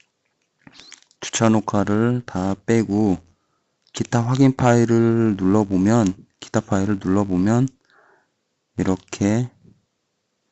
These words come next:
다양한 기타 파일들이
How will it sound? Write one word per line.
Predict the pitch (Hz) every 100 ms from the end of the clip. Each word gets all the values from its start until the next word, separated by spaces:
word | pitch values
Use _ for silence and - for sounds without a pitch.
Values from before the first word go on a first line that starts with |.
| _ _ _ _ _ _ _ _ -
다양한 | - 101 101 95 101 117 131 - - - _ _ _ _ _ _ _ _ _ _ _ _ _ _ _ _ _ _ - _ _ - - _ _
기타 | _ -
파일들이 | 107 - 101 95 95 113 123